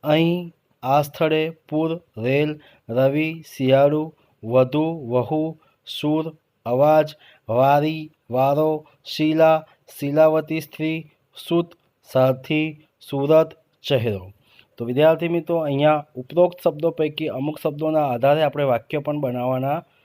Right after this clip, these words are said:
છે. તો વિદ્યાર્થી મિત્રો, જોઈએ આપણે વાક્યની અંદર. <coughs> પાણી ઉકાળીને પીવું જોઈએ. પોતાના પાણી દ્વારા થયેલા પુણ્ય પોતાને કામ આવે છે. દિન પછી રાત,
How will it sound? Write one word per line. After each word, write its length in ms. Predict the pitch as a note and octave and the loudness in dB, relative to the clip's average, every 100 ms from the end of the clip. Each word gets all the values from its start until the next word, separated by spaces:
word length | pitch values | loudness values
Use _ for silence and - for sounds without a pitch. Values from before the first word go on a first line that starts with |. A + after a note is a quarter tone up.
| _ _ _ | _ _ _
છે. 340 | - - G#2 _ _ _ _ - | -12 -10 -10 _ _ _ _ -12
તો 80 | |
વિદ્યાર્થી 440 | A#2+ B2 D#3 E3 F3 | -6 2 2 4 0
મિત્રો, 400 | F3 E3 F3 F3 _ | -2 0 -4 -4 _
જોઈએ 280 | B2 C#3+ E3 | -4 -2 2
આપણે 220 | D#3+ D#3+ | 2 2
વાક્યની 500 | D#3 C3+ C3 D#3+ D#3 | 0 0 -2 -6 -4
અંદર. 260 | D#3+ D#3 D#3+ D#3+ _ _ _ _ - | -4 -4 -6 _ _ _ _ _ -6
<coughs> 1600 | - - _ _ _ _ _ _ _ _ _ _ _ - _ - | -4 -6 _ _ _ _ _ _ _ _ _ _ _ -20 _ -2
પાણી 300 | D3 D#3+ E3+ | 0 2 -2
ઉકાળીને 540 | D#3 D#3 D#3 D#3 D#3+ | 0 2 2 2 -2
પીવું 340 | D#3 C3 C#3+ | -2 -2 -2
જોઈએ. 440 | D3 D#3 D3+ D#3 E3 _ _ _ _ _ - | -2 -2 0 -2 -6 _ _ _ _ _ -6
પોતાના 500 | D#3+ E3 E3+ F3 E3+ | -2 2 2 4 2
પાણી 480 | E3 C#3+ C#3+ D#3 D#3+ | 2 -2 0 -2 -2
દ્વારા 360 | C#3 C#3 D3 | 4 4 4
થયેલા 340 | D3 C3+ C3+ C#3+ | 2 -2 0 -2
પુણ્ય 600 | - C#3+ D3 D3+ D#3 D#3 _ _ | -2 -4 -2 0 -2 -6 _ _
પોતાને 540 | C3+ C3 D3 C#3+ D3 | -6 -2 0 0 -2
કામ 360 | D3 A#2+ A#2+ B2+ | -4 -4 -2 -4
આવે 360 | A#2 A#2 A#2 | -4 -6 -6
છે. 380 | A2 - G#2+ F#2+ _ _ _ - _ _ - | -10 -10 -10 -12 _ _ _ -20 _ _ -10
દિન 300 | D3 E3 E3+ E3 _ - | -2 0 0 -4 _ -6
પછી 320 | B2+ C#3 B2 | -4 -2 0
રાત, 340 | B2+ D3 D#3 | 2 2 2